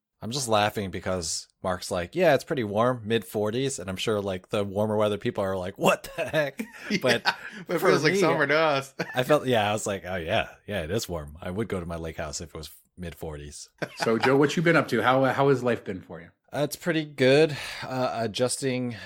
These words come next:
Speaker 1: to new schedules and stuff like that. As you guys know,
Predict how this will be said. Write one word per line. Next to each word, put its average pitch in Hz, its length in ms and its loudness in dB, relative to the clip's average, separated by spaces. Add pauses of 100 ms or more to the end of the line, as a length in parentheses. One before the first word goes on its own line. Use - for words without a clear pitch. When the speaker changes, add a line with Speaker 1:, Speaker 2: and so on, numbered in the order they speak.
(120)
Speaker 1:
to 117 220 -2
new 117 140 -2
schedules 113 480 0
and 110 80 -6
stuff - 220 -4
like 107 180 -2
that. 104 180 0
As 98 200 -2
you 95 80 -8
guys 95 260 -4
know, 92 380 -6